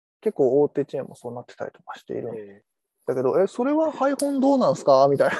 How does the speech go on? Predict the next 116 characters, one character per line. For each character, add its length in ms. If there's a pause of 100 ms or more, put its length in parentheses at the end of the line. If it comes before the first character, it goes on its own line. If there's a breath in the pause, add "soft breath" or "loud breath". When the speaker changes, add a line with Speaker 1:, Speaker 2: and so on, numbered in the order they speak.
(140)
Speaker 1:
こ 220
と 100 (160)
誰 200
も 80
言 100
わ 80
な 100
い 40
で 120
し 60
ょ。 40 (360)
Speaker 2:
<laughs> 240
言 80
わ 100
な 140
い、 20
Speaker 1:
ま 0
あ、 0
言 80
っ 0
て 0
る 80
人 0
も、 0
Speaker 2:
言 20
わ 100
な 80
く 60
な 60
り 80
ま 120
し 80
た。 60
Speaker 1:
い 40
や、 20
言 60
っ 40
て 60
る 20
人 0
も 80
い 40
る、 140 (120)
い 80
る 80
ん 40
だ 100
け 60
ど、 120 (380 loud breath)
え 60
っ 40
と、 340 (220)
大 120
き 140
く 100
は 60
言 100
わ 100
な 100
い 60
で 80
し 80
ょ。 60 (100)
だ 100
か 80
ら、 80
Speaker 2:
う 40
ん。 20 (560 soft breath)
Speaker 1:
結 160
局 160
な 100
ん 60
か 100
も 320
う、 60
あ 80
の 100
ー、 580 (340)
ま 80
あ、 20
そ 180
う 40
い 20
う 60
こ 120
と 80
を 40
言 100
う 120
余 160
裕 80
も 120
な 140
く 80
な 80
っ 40
て 100
き 80
た 100
ん 80
だ 80
ろ 80
う 60
し、 280 (280)
で 120
も、 200
Speaker 2:
え 220
え。 40 (300)
Speaker 1:
だ 140
か 100
ら 100
と 80
い 20
っ 20
て、 80
そ-、 260